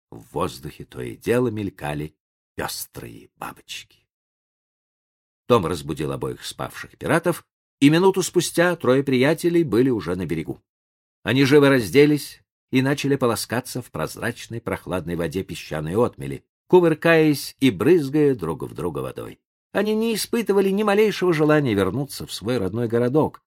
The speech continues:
еще мирно спавший по ту сторону широкой, величественной реки. Ночью течение реки унесло их плот,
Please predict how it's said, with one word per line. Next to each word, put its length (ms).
еще 440
мирно 440
спавший 680
по 180
ту 220
сторону 640
широкой, 840
величественной 1040
реки. 500
Ночью 580
течение 600
реки 360
унесло 580
их 220
плот, 420